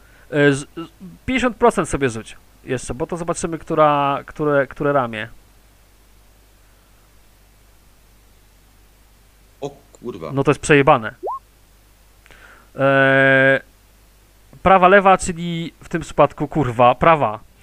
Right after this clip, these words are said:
Speaker 1: E, widzieliście, jak jedne, jedno uderzenie szponu po prostu rozszarpało ci prawe ramię. E, z wrzaskiem upadłeś na ziemię. Mm,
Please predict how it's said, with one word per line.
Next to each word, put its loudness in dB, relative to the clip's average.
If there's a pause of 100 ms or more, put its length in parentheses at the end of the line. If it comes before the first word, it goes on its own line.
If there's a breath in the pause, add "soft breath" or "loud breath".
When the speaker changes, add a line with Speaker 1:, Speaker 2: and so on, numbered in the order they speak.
(340 loud breath)
Speaker 1:
E, 6
widzieliście, 0
jak 0
jedne, 2
jedno 2
uderzenie -2
szponu -4
po -20
prostu -4
rozszarpało 2
ci -14
prawe 2
ramię. 0 (760 soft breath)
E, 6
z -6
wrzaskiem 0
upadłeś 0
na 0
ziemię. -2 (400 soft breath)
Mm, -2